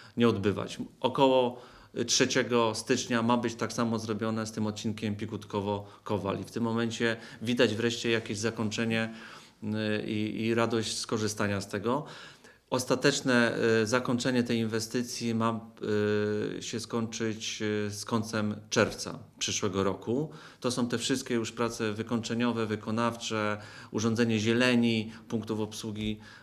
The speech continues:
pasażera, y, a więc takie, które są pośrednio potrzebne do użytkowania drogi, ale są niezbędne, żeby móc zakończyć proces inwestycyjny, rozliczyć się ze wszystkimi urzędami.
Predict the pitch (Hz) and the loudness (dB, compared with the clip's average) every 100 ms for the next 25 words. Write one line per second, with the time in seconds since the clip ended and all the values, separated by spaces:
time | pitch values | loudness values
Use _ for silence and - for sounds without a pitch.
0 | - 113 123 117 131 120 113 110 - - | -6 -2 0 2 4 4 2 -2 -12 -20
1 | - - 107 107 107 - 113 123 120 139 | -20 -6 -2 0 0 0 -2 -2 0 -2
2 | 139 131 127 120 131 123 120 127 165 175 | -2 -2 0 0 0 0 2 0 4 4
3 | 147 123 120 117 127 117 113 113 113 117 | 6 4 2 2 4 4 2 2 -2 -2
4 | 117 120 120 117 127 156 139 135 147 143 | 0 2 2 2 2 2 4 2 2 2
5 | 135 127 135 135 127 127 123 127 123 - | 2 2 4 2 2 0 2 0 -2 -4
6 | 123 113 117 123 127 120 117 - 120 123 | -4 -2 -2 0 -2 -2 -4 -2 -2 0
7 | 113 117 117 117 104 120 117 120 117 - | 0 0 0 -2 -2 0 2 2 0 -8
8 | - - 113 113 120 117 107 - - 113 | -14 -4 -4 -2 -4 -4 -6 -8 -4 -4
9 | - - 113 110 104 107 113 120 131 | -2 -2 0 0 0 0 2 2 0